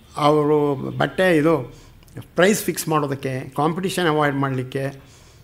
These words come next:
ಹೀಗೆ ಬೇರೆ ಬೇರೆ ಗಿಲ್ಡ್ಗಳದ್ದು ಉದ್ದೇಶ ಇತ್ತು. ಒಂಥರ ಚೇಂಬರ್ ಆಫ್ ಕಾಮರ್ಸ್ ಇದ್ದ ಹಾಗೆ.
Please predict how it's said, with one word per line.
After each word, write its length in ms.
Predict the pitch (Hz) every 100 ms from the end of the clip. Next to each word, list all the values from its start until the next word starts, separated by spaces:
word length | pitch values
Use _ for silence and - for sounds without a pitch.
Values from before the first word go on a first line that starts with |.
| -
ಹೀಗೆ 360 | 240 240 202 151
ಬೇರೆ 160 | 180 214
ಬೇರೆ 540 | 208 196 175 143 - 147
ಗಿಲ್ಡ್ಗಳದ್ದು 640 | 202 240 202 185 165 165
ಉದ್ದೇಶ 380 | 147 151 165 131
ಇತ್ತು. 360 | 147 143 - 127 - - -
ಒಂಥರ 180 | 170 190 180 - - - -
ಚೇಂಬರ್ 260 | - 190 202
ಆಫ್ 120 | 151
ಕಾಮರ್ಸ್ 380 | 175 180 180 -
ಇದ್ದ 120 | 160
ಹಾಗೆ. 420 | 151 151 143 208